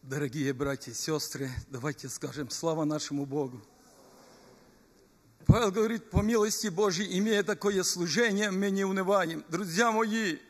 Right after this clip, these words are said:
мы не будем унывать на месте сем, потому что наш брат, дорогой брат Петя, он в Господе. Слава Иисусу! Было время, когда этот муж мог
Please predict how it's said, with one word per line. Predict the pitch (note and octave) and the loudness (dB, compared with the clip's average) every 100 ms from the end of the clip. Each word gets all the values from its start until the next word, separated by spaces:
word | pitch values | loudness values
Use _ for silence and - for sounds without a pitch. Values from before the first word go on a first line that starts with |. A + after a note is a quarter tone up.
| - | -8
мы | F#3 A#3 | -2 2
не | B3 | 2
будем | B3 A#3+ A#3+ | 2 0 2
унывать | A#3+ A#3 A#3+ A#3+ | 4 4 4 2
на | A#3 | 0
месте | B3 A3+ G3+ A3 G3 | 2 2 0 -6 -4
сем, | - B3 A#3+ G3+ - - - _ _ | 2 2 2 -2 -10 -20 -20 _ _
потому | - F#3 A#3+ B3 | -6 -2 2 2
что | B3+ A#3+ | 2 2
наш | A3+ A3+ F3+ | 2 2 2
брат, | F3+ A#3 A#3 A3+ - - | 4 6 6 4 -8 -8
дорогой | D#3+ G#3+ G#3 G3+ G#3+ F#3 D#3+ | 2 4 6 6 4 2 -6
брат | - D#3+ F#3+ - | -2 2 2 2
Петя, | B3 A#3 A3+ A3 G3 - - - - | 0 2 2 0 0 -2 -20 -20 -2
он | G3+ G#3+ G#3 G3 | 4 4 4 0
в | E3+ D3+ E3 | -6 -6 4
Господе. | A#3 A3+ - - F#3 D#3+ E3 C#3 - - - | 6 6 4 0 0 2 0 0 -8 -20 -4
Слава | - G3 A3 A3+ A3 | 0 6 8 10 8
Иисусу! | A3 G3+ C4+ C4 G#3 - D#3 - - - - - - - - - - - _ _ _ - - - _ _ _ _ _ _ _ _ | 4 2 2 2 2 -2 -6 -12 -20 -20 -20 -20 -20 -20 -20 -20 -20 -20 _ _ _ -20 -20 -20 _ _ _ _ _ _ _ _
Было | - A#3 D4+ | 4 4 6
время, | C#4 C#4 C4+ | 6 6 6
когда | B3+ C4 A3 C4 | 4 2 4 4
этот | C4 B3 - | 4 2 0
муж | B3 C4 C4+ G3+ | 2 4 4 2
мог | A#3 A#3+ C4 A#3 | 2 6 6 4